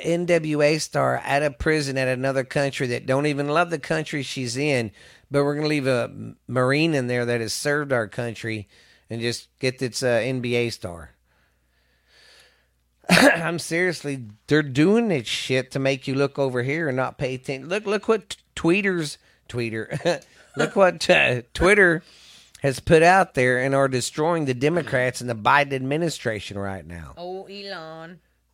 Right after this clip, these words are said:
Speaker 1: I mean, he put that shit out there, and it shows how they fucking made media and the social platforms were blocking shit and didn't want you to say anything, the truth. They was blocking it. And then that cocksucker who owned it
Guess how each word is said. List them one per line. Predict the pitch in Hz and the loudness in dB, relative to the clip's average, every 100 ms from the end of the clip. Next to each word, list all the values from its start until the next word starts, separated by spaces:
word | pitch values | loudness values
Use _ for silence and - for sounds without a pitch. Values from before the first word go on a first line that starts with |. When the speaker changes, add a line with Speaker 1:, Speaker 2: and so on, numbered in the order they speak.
| _ | _
Speaker 1:
I | 117 127 | -2 2
mean, | 131 120 110 | 2 0 -4
he | 98 135 | -4 -4
put | 190 - 127 - | 4 4 4 0
that | 123 120 | -4 -2
shit | - 139 131 | -4 0 0
out | 127 - | 0 0
there, | 131 131 | 0 2
and | 135 | 0
it | 180 190 | -2 -4
shows | - - 170 214 214 156 104 87 - _ - _ _ | -6 -4 2 2 2 0 -4 -10 -14 _ -20 _ _
how | 131 131 | -2 4
they | 143 139 | 4 4
fucking | 120 - 139 127 135 120 | 0 -2 0 0 -2 -2
made | 131 135 127 | 0 0 0
media | 127 131 123 117 101 | -2 -2 -2 -2 -2
and | 120 120 117 | -2 -2 -2
the | 110 | -4
social | - 131 127 123 | -2 -2 -2 -4
platforms | 101 123 120 113 123 113 101 95 - - - - | -4 -2 -2 -2 -6 -6 -8 -12 -18 -20 -14 -6
were | 120 | -4
blocking | 104 120 120 - 107 | 2 2 2 -2 -10
shit | - - 107 101 - - _ | -8 -8 -8 -10 -14 -20 _
and | 120 | 0
didn't | 147 143 | 0 0
want | 131 127 135 | -2 -2 -4
you | |
to | 117 | -6
say | - 127 | -4 -4
anything, | 123 123 - 120 117 101 - _ - | -4 -6 -6 -4 -6 -10 -16 _ -8
the | 120 | -6
truth. | - 139 143 120 - | -4 -2 0 -2 -4
They | 120 | -4
was | 113 107 | -2 -6
blocking | 92 113 113 110 104 | -4 0 0 -2 -8
it. | 104 | -6
And | 123 | -4
then | 147 | 0
that | 135 - | -2 -2
cocksucker | 147 139 123 - 123 127 127 | 0 0 -2 -4 -4 -2 -2
who | 123 123 | 0 0
owned | 139 143 | 0 0
it | 120 | -2